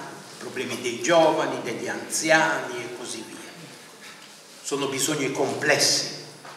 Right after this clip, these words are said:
interdipendenti, trasversali,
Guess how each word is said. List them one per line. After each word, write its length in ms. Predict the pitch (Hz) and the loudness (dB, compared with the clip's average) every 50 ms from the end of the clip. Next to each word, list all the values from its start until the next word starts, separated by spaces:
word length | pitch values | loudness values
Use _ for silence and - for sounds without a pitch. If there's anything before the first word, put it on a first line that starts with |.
| - - - - | -16 -16 -12 -4
interdipendenti, 1700 | - 175 175 165 - 165 170 165 143 139 131 - 156 147 151 156 156 147 139 139 - - 170 165 160 - 107 - - - - - - - - - - - - - - | 0 2 2 2 4 6 6 6 6 6 4 2 2 2 2 2 2 2 2 0 2 6 6 6 6 6 2 0 -2 -4 -6 -8 -10 -10 -10 -12 -14 -16 -16 -14 0
trasversali, 1000 | - - 160 160 160 160 - 165 156 139 - - - 165 160 151 131 113 - - | 6 8 10 10 10 8 8 8 6 6 6 4 4 6 6 4 4 2 -2 -4